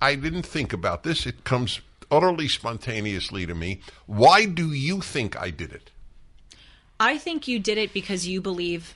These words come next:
Speaker 2: in a judging God who will punish you.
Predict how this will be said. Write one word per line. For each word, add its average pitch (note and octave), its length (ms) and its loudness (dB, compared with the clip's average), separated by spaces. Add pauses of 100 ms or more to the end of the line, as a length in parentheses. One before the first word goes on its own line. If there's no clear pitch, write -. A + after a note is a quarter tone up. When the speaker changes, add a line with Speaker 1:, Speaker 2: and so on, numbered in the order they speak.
Speaker 2:
in E3+ 200 -4
a E3+ 100 -6
judging E3 480 -4
God D#3 400 -2 (460)
who E3 380 -2 (220)
will D#3+ 400 -2 (1200)
punish G#3+ 400 0
you. F#3 400 2